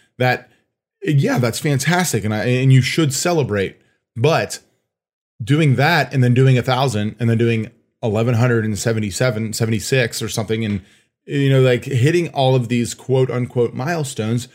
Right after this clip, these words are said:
you start to saturate your audience with an abundance of giveaways. And what happens is you limit the availability to enter your initial giveaway because they become used to you doing giveaways all the time.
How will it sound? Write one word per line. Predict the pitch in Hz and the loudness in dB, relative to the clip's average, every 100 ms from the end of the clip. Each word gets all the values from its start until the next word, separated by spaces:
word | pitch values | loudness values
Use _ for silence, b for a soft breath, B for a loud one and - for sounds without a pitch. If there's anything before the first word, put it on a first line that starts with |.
| b b | b b
you | - | -4
start | 196 | -2
to | 202 | 0
saturate | 143 151 147 156 147 135 | 0 0 0 0 -2 0
your | 127 - | -2 -2
audience | 104 110 95 90 95 110 | -2 -2 -2 -6 -8 -8
with | 104 | -6
an | |
abundance | 92 85 - 110 131 139 143 135 | -6 -6 -4 0 2 2 0 -2
of | - 101 | -6 -4
giveaways. | 120 104 95 90 90 104 | -2 -2 -2 -2 -2 -2
And | |
what | 107 104 | -4 -4
happens | 143 180 147 110 | -6 -4 -2 -2
is | 95 | -4
you | 107 | -4
limit | 98 127 151 151 | -2 0 0 -2
the | 135 123 107 - b b b - | -2 -2 -2 -6 b b b -4
availability | 123 139 120 151 196 151 127 135 | 0 2 2 0 -2 0 0 0
to | 131 151 151 | -4 -6 -4
enter | 160 165 151 151 - | -4 -4 -4 -6 -4
your | 139 151 | -2 -2
initial | 180 - | -2 -4
giveaway | 107 95 82 73 64 - b b | -4 -4 -6 -8 -10 -16 b b
because | 123 131 143 123 | -4 2 2 2
they | 139 | 0
become | 135 131 135 135 | 0 0 0 2
used | 139 151 - | 0 0 -6
to | 110 | -4
you | 101 110 | -2 -2
doing | 107 107 | -2 -4
giveaways | - 151 131 98 85 85 | -4 -4 -2 -4 -4 -8
all | - 92 | -6 -4
the | 87 | -4
time. | - - 165 139 80 78 | -8 -6 -4 -4 -4 -8